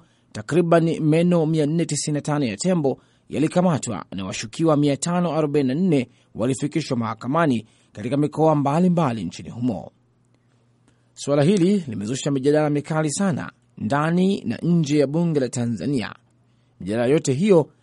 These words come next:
ikiishutumu serikali pamoja na idara zinazohusika na hifadhi ya wanyamapori kwa kushindwa kuwalinda tembo wasiendelee kuuawa na majangili. Mmoja wa wabunge ambaye alivalia njuga suala hili ni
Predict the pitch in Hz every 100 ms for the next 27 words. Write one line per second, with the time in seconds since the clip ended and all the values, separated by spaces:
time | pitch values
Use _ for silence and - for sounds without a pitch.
0 | _ - 87 123 131 139 - 185 180 170
1 | 156 180 170 175 196 - 131 135 143 143
2 | 156 147 143 120 95 - 190 185 123 -
3 | _ 202 - - 196 262 165 - - -
4 | 147 131 127 _ _ - 98 82 - 190
5 | 190 175 151 151 160 147 196 180 107 -
6 | - _ _ 127 123 143 143 156 156 -
7 | 139 139 82 98 98 78 92 117 139 123
8 | 95 71 _ _ _ _ _ _ _ _
9 | _ _ - 92 147 180 180 165 135 185
10 | 175 160 214 _ _ - - 101 139 139
11 | 139 147 147 139 180 170 165 147 151 170
12 | 156 151 _ _ - 131 160